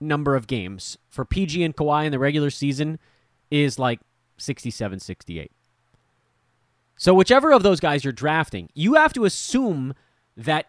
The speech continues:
a best case scenario is those guys getting to the league average in games played this coming year.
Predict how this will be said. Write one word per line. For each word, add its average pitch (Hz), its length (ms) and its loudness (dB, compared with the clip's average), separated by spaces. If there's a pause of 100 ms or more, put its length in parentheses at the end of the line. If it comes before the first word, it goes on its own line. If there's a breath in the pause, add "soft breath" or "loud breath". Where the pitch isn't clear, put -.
a 143 200 -2 (380)
best - 580 -4 (180)
case 220 600 -2
scenario 160 920 -4 (880)
is 160 200 4
those 185 240 8
guys 165 300 0
getting 160 480 2
to 190 280 -2
the 156 140 2
league 151 400 -2
average 101 720 -6 (260)
in 165 260 0
games 131 360 0
played 90 460 -6 (100)
this 131 180 -4
coming 120 320 -4
year. 104 220 -6